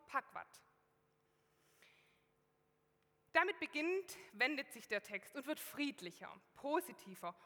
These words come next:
hoffnungsvoller. Gott sagt, dass er selbst den Rest seiner Schafe zusammensammeln wird, aus allen Landen, in die er sie verstreut hat.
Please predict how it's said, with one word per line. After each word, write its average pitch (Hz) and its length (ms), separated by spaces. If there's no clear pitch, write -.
hoffnungsvoller. 196 960
Gott 294 240
sagt, - 520
dass 285 140
er 285 100
selbst 285 420
den 254 120
Rest 214 360
seiner 202 280
Schafe 202 420
zusammensammeln 180 840
wird, - 140
aus 240 260
allen 277 280
Landen, 262 460
in 233 180
die - 160
er 214 200
sie 262 140
verstreut - 840
hat. - 280